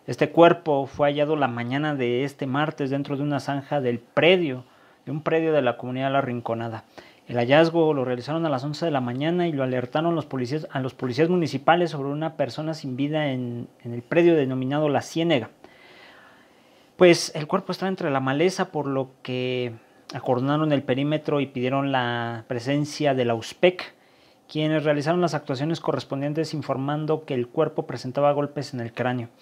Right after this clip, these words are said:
Se dijo que esta persona tenía pantalón de mezclilla azul, cinturón negro, playera café y botas de trabajo color café.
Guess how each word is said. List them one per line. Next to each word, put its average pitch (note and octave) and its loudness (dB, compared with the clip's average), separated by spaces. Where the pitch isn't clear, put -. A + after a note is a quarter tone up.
Se B2+ -6
dijo D3 0
que C3+ -2
esta C3+ -6
persona C#3 -4
tenía C3 -8
pantalón B2+ -4
de C3 -6
mezclilla A#2+ -6
azul, D#3 -4
cinturón B2+ -6
negro, D3+ -4
playera B2 -4
café D#3 -4
y C3 -6
botas C3 -6
de C#3 -2
trabajo C3 -2
color A2 -8
café. - -14